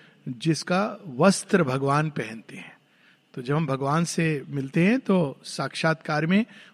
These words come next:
उनका वस्त्र, उसके बियॉन्ड चले गए तो, तो उनका एसेंशियल देह, उसके बारे में कुछ कहा नहीं जा सकता,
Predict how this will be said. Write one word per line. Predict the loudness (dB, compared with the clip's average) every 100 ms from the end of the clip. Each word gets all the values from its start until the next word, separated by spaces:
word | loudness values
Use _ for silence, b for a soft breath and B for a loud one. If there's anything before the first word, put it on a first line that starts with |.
| -4
उनका | -2 2 4
वस्त्र, | 6 4 2 -8
उसके | -10 -4 2 2
बियॉन्ड | 6 6 6
चले | 4 4 4
गए | 4
तो, | 2
तो | 0 0
उनका | 0 2 0
एसेंशियल | 0 -2 0 2 2
देह, | 4 4
उसके | 4 2 -2
बारे | 2 2
में | 2
कुछ | -2
कहा | -4 2
नहीं | 4 4
जा | 2
सकता, | 0 -4 -8 -16